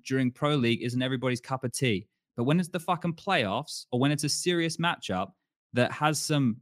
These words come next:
payoff that isn't a sixteen fucking four smashing, right?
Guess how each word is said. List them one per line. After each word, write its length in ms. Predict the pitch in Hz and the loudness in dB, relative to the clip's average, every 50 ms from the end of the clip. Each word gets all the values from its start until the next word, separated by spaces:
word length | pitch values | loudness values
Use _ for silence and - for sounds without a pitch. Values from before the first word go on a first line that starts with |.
| - _ | -12 _
payoff 480 | - - 175 180 139 110 101 107 - - | -8 -2 2 2 4 4 2 0 -2 -4
that 140 | - - 139 | -2 0 0
isn't 160 | 139 139 143 | 2 2 0
a 60 | 131 | 0
sixteen 540 | - - - 170 160 165 - - 151 147 143 | 0 0 -2 -2 -2 -2 -4 -4 -2 -2 -2
fucking 420 | 143 - - 151 - - 143 135 | -4 -6 -10 -10 -6 -4 -4 -4
four 360 | 131 - - - 147 147 139 131 | -4 -6 -6 -2 0 0 0 0
smashing, 760 | - - - - 156 165 160 143 - - - 160 - 117 131 _ _ _ _ _ _ _ | -2 -6 -2 0 2 2 2 0 -4 -8 -8 -10 -10 -12 -14 _ _ _ _ _ _ _
right? 320 | - 117 127 147 156 143 | 0 2 2 2 2 0